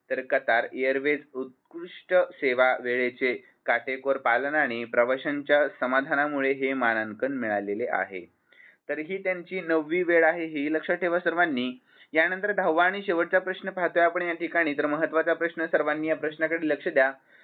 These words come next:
तर, अ, कोणत्या वर्षीच्या ऑलिम्पिकमध्ये क्रिकेटचे पुनरागमन होणार आहे? तर याचे योग्य उत्तर आहे ऑप्शन सी, दोन हजार अठ्ठावीस. केव्हा? तर दोन हजार अठ्ठावीस. ठीक आहे,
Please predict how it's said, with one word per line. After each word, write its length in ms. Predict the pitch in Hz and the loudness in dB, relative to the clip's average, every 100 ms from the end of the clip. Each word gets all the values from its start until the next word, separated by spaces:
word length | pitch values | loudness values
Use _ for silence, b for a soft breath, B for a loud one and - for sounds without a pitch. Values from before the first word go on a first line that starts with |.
| b b | b b
तर, 120 | 160 170 | -2 0
अ, 220 | 175 170 | 0 -2
कोणत्या 520 | 170 170 175 202 220 | -2 -2 0 2 2
वर्षीच्या 460 | 208 180 196 190 185 | 2 -4 -6 2 4
ऑलिम्पिकमध्ये 840 | 160 156 151 156 170 170 139 139 | 4 2 0 -6 -4 -2 2 2
क्रिकेटचे 520 | 147 135 139 139 151 | 0 -2 -4 -2 -4
पुनरागमन 720 | 143 139 135 131 127 123 135 | -2 0 4 4 2 -2 -8
होणार 400 | 135 127 120 123 | -6 -4 0 2
आहे? 320 | 135 131 113 | 4 2 -2
तर 160 | 107 117 | -8 -6
याचे 300 | 117 110 120 | -6 -6 -6
योग्य 300 | 117 117 127 | -6 -6 -8
उत्तर 260 | 127 - 127 | -8 0 2
आहे 600 | 127 135 127 127 _ _ - | 2 0 -8 -12 _ _ -4
ऑप्शन 420 | 123 123 156 151 | -2 -2 -6 -6
सी, 240 | 147 120 120 | -6 -10 -4
दोन 220 | 131 139 | -2 -2
हजार 260 | 147 147 151 | 0 2 4
अठ्ठावीस. 640 | - - - 101 95 92 - | 2 -2 -4 -4 -4 -12 -12
केव्हा? 260 | 117 127 147 | -12 -4 -2
तर 200 | 147 135 | -2 -4
दोन 200 | 120 117 | -2 -4
हजार 320 | 117 113 151 | -2 2 2
अठ्ठावीस. 600 | - 110 _ 101 92 92 - | 2 -8 _ -8 -8 -10 -10
ठीक 160 | 151 | -2
आहे, 100 | 208 | -2